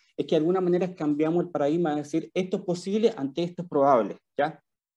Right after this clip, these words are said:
La diferencia entre una posibilidad y una probabilidad es que la probabilidad claramente es cuantificable.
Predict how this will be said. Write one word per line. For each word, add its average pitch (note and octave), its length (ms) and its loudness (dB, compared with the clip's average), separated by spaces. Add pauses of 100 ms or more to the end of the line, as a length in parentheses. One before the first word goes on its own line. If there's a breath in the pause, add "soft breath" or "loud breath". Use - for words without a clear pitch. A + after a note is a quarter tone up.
(560)
La C#3 120 -2
diferencia F#3 380 2
entre D#3+ 160 0
una E3+ 120 2
posibilidad C#3 640 2 (420 loud breath)
y A#2+ 60 -2
una C#3+ 180 4
probabilidad C3 540 4
es F3 100 -6
que D3 120 -6
la C3 120 -2
probabilidad C3 400 2
claramente D3+ 460 0
es - 60 -8
cuantificable. A#2+ 760 -2